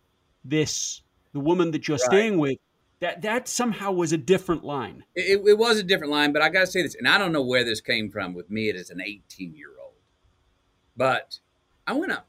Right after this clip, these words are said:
Speaker 2: and sat down with her and put my arm around her and cried with her.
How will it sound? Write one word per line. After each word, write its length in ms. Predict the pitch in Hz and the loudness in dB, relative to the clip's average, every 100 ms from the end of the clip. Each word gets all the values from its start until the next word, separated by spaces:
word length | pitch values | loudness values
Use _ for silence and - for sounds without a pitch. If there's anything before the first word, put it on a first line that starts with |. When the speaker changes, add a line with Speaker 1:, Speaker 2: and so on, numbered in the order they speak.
| - | -16
Speaker 2:
and 140 | - | -12
sat 340 | - 180 170 | -4 -4 -4
down 400 | 151 143 156 165 | -6 -4 -4 -6
with 120 | 143 123 | -8 -4
her 160 | 117 | -4
and 100 | 110 | -4
put 140 | 165 139 | -6 -4
my 160 | 117 | -4
arm 240 | 110 151 165 | -4 -4 -4
around 300 | 110 101 98 | -4 -4 -4
her 140 | 104 | -4
and 160 | 95 92 | -4 -6
cried 540 | - 123 127 110 82 | -8 -4 -2 -4 -8
with 220 | 117 160 - | -8 -8 -10
her. 220 | 69 | -16